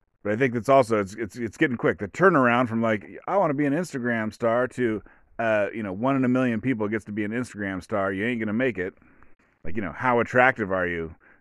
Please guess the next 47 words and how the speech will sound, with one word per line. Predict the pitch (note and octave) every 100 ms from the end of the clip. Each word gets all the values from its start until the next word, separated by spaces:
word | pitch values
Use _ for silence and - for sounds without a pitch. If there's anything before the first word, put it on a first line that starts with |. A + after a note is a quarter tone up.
| _
Is, | - E2
you | F#2
know, | F#2+
are | E2+
you, | A2
you | G2
know, |
are | F2
you | G2+ B2
the, | A2+ G#2
are | A#2
you | D3
the |
most | B2 C#3+ C#3
attractive | A#2+ C#3+ B2+ B2+
person | C#3 C3 B2
at |
your | A#2 B2+
entire | A#2+ C3 A#2+
high | A2+ B2+
school? | - C3+ C3
'Cause | A2+ F#2 E2+ - - _ _ B2+
otherwise, | C3 A2+ A2 G#2+
you |
probably | F#2+ B2+ A2+
ain't | A#2 A2+
gonna | G2+
make | A#2+ A#2+
it. | E2 -
Or, | F#2+
you | G2+
know, | F2 D2+
or | G2+
the | A2+
funniest | G#2+ D3 D3 G#2+ -
person | G2+ D#2+ F2
at | G2+
your | G2+
entire | G2+ G2+ A2+ F#2+
high | A#2
school. | A2+ G2 F#2+ -
Otherwise, | A#2 A2+ G#2+
you | A2+
ain't | G#2+
gonna | G2
make | A#2+ A2+
it. | F#2